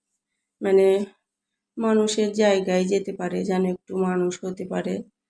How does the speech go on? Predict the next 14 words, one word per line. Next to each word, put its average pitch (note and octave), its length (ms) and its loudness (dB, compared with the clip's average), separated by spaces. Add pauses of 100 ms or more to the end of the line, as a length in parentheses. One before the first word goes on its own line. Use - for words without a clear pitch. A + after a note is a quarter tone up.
(480)
তো G3 320 -6 (200)
সেইটুকুই A3 580 0
তোমাদের G3 400 -2
কাছে G3 300 -8
চাওয়া, F#3 540 -4
আর F#3+ 220 -6
কিছু F#3+ 280 -10
চাওয়ার F3+ 340 -2
নেই। F3+ 380 0 (580)
আর F#3 500 -2 (380)
এই A3 200 2
সারা A3 320 0
দিন G3+ 280 2
যে G#3 280 0